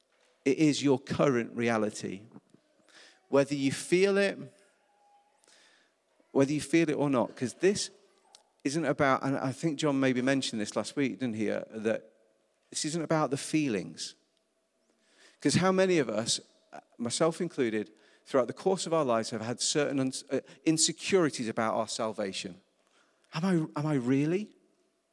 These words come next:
Can I really believe it? Can I, ca-,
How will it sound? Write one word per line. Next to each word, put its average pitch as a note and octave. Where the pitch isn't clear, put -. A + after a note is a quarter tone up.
Can F#3
I E3+
really E3
believe G3+
it? -
Can F3+
I, E3+
ca-, G#3